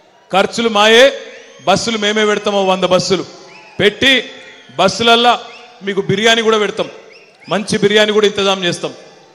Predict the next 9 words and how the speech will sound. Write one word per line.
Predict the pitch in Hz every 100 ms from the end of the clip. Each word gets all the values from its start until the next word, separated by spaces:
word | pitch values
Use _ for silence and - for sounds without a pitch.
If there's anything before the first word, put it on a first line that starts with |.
| _
అందరూ | 147 190 220 233 226 - - - - - 123
రాష్ట్రంలో | 175 220 - 220 220 214
ఉన్న | 208
కాంగ్రెస్ | 202 190 208 214 214
నాయకులు, | 196 214 226 240 233 233 - - - - -
రాష్ట్రంలో | 143 196 - 214 220 214
ఉన్న | 214 208 190 - - - 135
బీజేపీ | 180 180 220 208
నాయకులు | 196 214 226 240 240